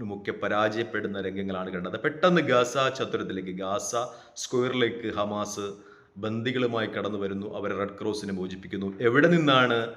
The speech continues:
അവരെ കൊണ്ടുവന്നത് എന്നത് ഇപ്പോഴും ഒരു അവ്യക്തതയായ നിലനിൽക്കുകയാണ്. പ്രത്യേകിച്ചും ഇസ്രായേൽ കടലിലെ വെള്ളം മുഴുവനും ഗസയുടെ,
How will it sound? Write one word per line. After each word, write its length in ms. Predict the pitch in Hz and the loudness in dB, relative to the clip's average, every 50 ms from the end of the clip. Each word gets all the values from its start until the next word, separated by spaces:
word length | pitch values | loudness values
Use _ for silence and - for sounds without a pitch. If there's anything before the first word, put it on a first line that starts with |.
| - - - - _ - - - | -14 -18 -20 -20 _ -10 -4 -2
അവരെ 460 | 101 104 110 107 107 107 107 107 - | 0 2 4 4 4 4 2 0 0
കൊണ്ടുവന്നത് 840 | 110 110 110 110 113 131 120 120 117 117 113 110 107 107 110 107 107 | -2 0 0 0 0 2 2 2 2 2 2 0 0 0 -2 -2 -2
എന്നത് 400 | 101 98 98 92 95 95 95 - - | -4 -4 -2 -2 -2 -4 -6 -8 -10
ഇപ്പോഴും 760 | 101 - - - 113 110 110 110 110 107 104 104 104 - - | -14 -14 -12 -8 -4 -2 -2 0 0 0 -2 -4 -6 -8 -8
ഒരു 160 | 107 98 98 95 87 | -8 -6 -6 -4 -4
അവ്യക്തതയായ 680 | 92 95 98 98 95 - 110 98 95 92 90 90 87 | -4 -4 -4 -4 -6 -4 -4 -4 -2 -2 -2 -2 -2
നിലനിൽക്കുകയാണ്. 560 | 87 87 87 87 87 87 87 - 87 85 85 | -2 -4 -6 -6 -6 -8 -6 -8 -8 -8 -8
പ്രത്യേകിച്ചും 560 | - - 101 107 107 107 113 135 131 - - - - - _ _ _ _ _ _ _ _ - - _ - 113 | -8 -4 -4 -2 -2 -2 -2 -4 -6 -8 -12 -16 -20 -20 _ _ _ _ _ _ _ _ -20 -20 _ -10 -8
ഇസ്രായേൽ 440 | 104 - - 127 131 135 143 143 143 143 - - - - - - - 117 | -4 0 4 6 8 8 8 8 6 4 0 -6 -10 -12 -6 2 6 6
കടലിലെ 300 | 117 131 139 143 143 139 | 8 10 10 10 8 8
വെള്ളം 320 | 135 127 135 143 143 143 | 8 8 8 6 6 4
മുഴുവനും 360 | 139 139 135 135 131 131 131 | 4 2 4 2 2 2 2
ഗസയുടെ, 500 | 123 120 113 117 127 127 123 123 123 123 | 4 4 4 4 4 2 2 4 4 4